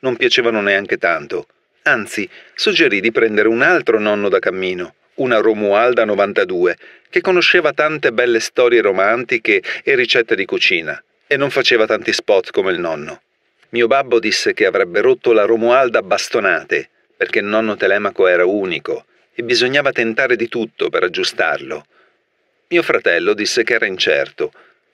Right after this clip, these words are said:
perché se il nonno moriva non solo non avremmo più ascoltato i suoi racconti,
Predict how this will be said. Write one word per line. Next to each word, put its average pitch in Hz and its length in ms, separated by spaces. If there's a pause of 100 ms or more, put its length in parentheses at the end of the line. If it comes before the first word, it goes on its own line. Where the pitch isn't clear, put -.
perché 104 280
se - 140
il 110 80
nonno 110 320
moriva 127 380
non 104 260
solo 220 340
non 104 160
avremmo 98 320
più 95 160
ascoltato 95 540
i 87 40
suoi 90 200
racconti, 87 640